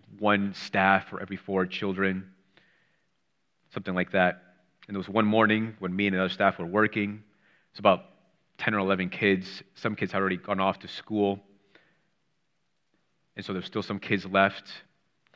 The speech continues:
Now, one kid decided to s-, to s-, to storm out. He just ran out of the group home. He left. Now, there's a protocol there, and that is, like, you don't let a, a, a kid leave. And if he does leave, then you are to follow him in case he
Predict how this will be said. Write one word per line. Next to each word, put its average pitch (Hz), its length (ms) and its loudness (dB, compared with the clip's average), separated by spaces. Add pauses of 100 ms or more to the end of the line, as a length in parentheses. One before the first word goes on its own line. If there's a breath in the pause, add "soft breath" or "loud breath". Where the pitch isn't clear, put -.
(140 soft breath)
Now, 90 120 -2
one 101 200 2
kid 95 260 -2
decided 90 640 0
to - 60 -12
s-, - 160 -16 (120)
to - 60 -20
s-, - 160 -20
to - 60 -16
storm 107 440 -2
out. 87 280 2 (160)
He 104 60 -14
just - 240 -14
ran 101 280 2
out 113 120 6
of 107 60 0
the 110 60 -2
group 117 220 0
home. 95 260 0
He 87 120 -8
left. 110 460 4 (720 soft breath)
Now, 87 260 4
there's 87 200 -16
a - 40 -12
protocol 98 520 0
there, 85 120 -2
and 82 100 -6
that 87 120 -4
is, 82 100 -10
like, 80 200 -6
you 92 100 -8
don't 104 180 0
let 95 160 0
a, 87 180 -8
a, 80 40 -10 (160)
a - 40 -12
kid 98 400 -4
leave. 92 400 0
And 92 100 -6
if 90 100 -8
he 90 140 -6
does 110 340 2
leave, 104 440 2
then 87 160 -6
you 104 140 0
are 104 80 4
to 98 120 -8
follow 123 280 4
him 98 100 0
in 92 100 -4
case 104 300 -2
he 87 260 -8